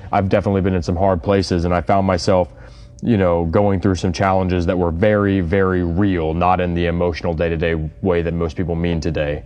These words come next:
I mean the very real kind. And, uh, I won't go deep into it, but I can tell you that I walked away with a single lesson, and that was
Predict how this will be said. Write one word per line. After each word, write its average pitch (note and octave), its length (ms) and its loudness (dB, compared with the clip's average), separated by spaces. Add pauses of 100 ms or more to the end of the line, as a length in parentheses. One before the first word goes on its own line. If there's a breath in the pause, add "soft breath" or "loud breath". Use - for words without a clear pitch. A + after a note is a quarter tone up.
(260 loud breath)
I F2 120 0
mean E2 160 -2
the E2+ 80 0
very F2 240 2
real F2+ 240 0
kind. D2 400 -6 (360 loud breath)
And, F#2 300 -2
uh, F2+ 320 0 (320 loud breath)
I A2 80 2
won't G#2+ 200 2
go G2+ 120 2
deep F#2+ 240 0
into G#2+ 300 2
it, E2+ 120 0
but F#2+ 100 2
I F#2 120 2
can F#2 120 0
tell G#2 180 2
you G2 120 2
that F#2 100 2
I F2+ 140 2
walked G2 300 0
away G2 140 2
with F#2 100 2
a E2 60 -2
single G#2 420 0
lesson, F#2+ 500 0
and E2 160 -2
that F2+ 160 0
was F2+ 340 0